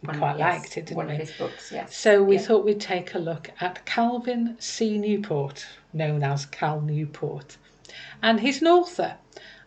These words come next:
Speaker 1: and a professor of computer science. And probably, having said that, can safely say he probably wouldn't have been somebody we would ordinarily have picked out, um, to profile.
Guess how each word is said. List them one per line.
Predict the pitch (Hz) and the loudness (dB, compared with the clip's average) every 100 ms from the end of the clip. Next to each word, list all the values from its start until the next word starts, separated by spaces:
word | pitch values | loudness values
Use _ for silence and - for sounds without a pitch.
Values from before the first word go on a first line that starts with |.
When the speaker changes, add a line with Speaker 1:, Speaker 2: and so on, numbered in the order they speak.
| - | 0
Speaker 1:
and | 214 101 | 2 2
a | 190 | -2
professor | - - - 240 - 220 | -6 -2 0 0 2 2
of | 202 | 2
computer | - 202 226 - 208 | -2 -2 -2 -2 -2
science. | - 226 165 151 - | 4 4 4 0 -2
And | 214 214 - - - - - | -2 -2 -8 -16 -18 -16 6
probably, | 349 320 202 165 156 226 226 - | 6 6 -2 -4 2 2 0 0
having | 240 233 208 202 202 - - _ _ _ | 2 2 0 0 -2 -6 -18 _ _ _
said | - 247 247 | 8 8 8
that, | 156 185 202 - - - - - - _ _ - - - - | 2 0 -2 -6 -16 -18 -18 -18 -20 _ _ -20 -20 -20 -6
can | 254 | -2
safely | 233 269 247 190 | 0 0 0 0
say | - 156 | 0 -2
he | 156 | -4
probably | - 226 226 | -4 -4 -2
wouldn't | 214 220 202 | 0 0 0
have | 208 | 0
been | 202 196 190 | 2 2 -2
somebody | - 196 190 | -4 0 2
we | 190 185 | 2 2
would | 185 185 | 2 2
ordinarily | 180 180 180 175 175 165 | 2 0 -2 -2 -2 -2
have | 165 | -4
picked | - 190 - - | -6 -8 -8 -4
out, | 175 170 - - - - - - _ | -4 -4 -12 -20 -20 -20 -20 -20 _
um, | 175 170 165 - | -10 -8 -10 -14
to | - | -14
profile. | - 247 - 147 143 139 | -2 -2 -2 -4 -6 -10